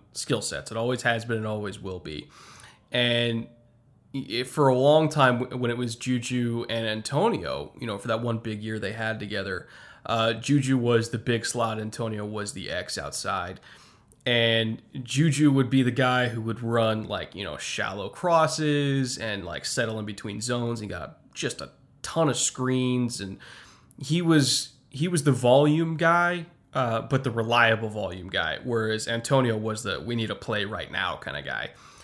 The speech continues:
And then when Antonio left, and then Juju had to be both the volume guy and the "we need a play right now" kinda guy, and he would, he would get the best corner from the other team. And I, I personally don't feel like that's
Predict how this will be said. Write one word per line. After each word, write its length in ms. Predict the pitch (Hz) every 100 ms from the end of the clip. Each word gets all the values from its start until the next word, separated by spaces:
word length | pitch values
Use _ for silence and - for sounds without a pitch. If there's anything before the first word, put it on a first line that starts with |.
| - -
And 180 | 123 127
then 420 | 123 120 117 117
when 220 | - 113
Antonio 520 | 107 104 143 135 120
left, 400 | 127 147 135 139
and 120 | 120
then 140 | 113 110
Juju 400 | 113 131 117 120
had 320 | - 131 120
to 80 | 117
be 200 | 113 117
both 320 | 104 120 113
the 60 | 113
volume 420 | 117 120 123 113
guy 300 | 120 113 110
and 280 | - 123 131
the 160 | 123
"we 160 | 110 123
need 140 | 127
a 40 | 120
play 200 | - 127
right 180 | 123 113
now" 160 | 123
kinda 200 | 127 127
guy, 180 | 127 123
and 100 | 117
he 80 | 117
would, 220 | 104 - -
he 120 | 131
would 160 | 120 113
get 200 | 127 -
the 60 |
best 300 | 117 117 -
corner 360 | - 131 120 113
from 140 | 117
the 100 | 117
other 120 | 117
team. 460 | 110 120 117 113 107
And 160 | 95 98 - - - - - _
I, 220 | 110 139 139 - 120
I 80 |
personally 400 | 135 151 147 151
don't 120 | 131 123
feel 120 | 131
like 140 | 120
that's 280 | 117 117 -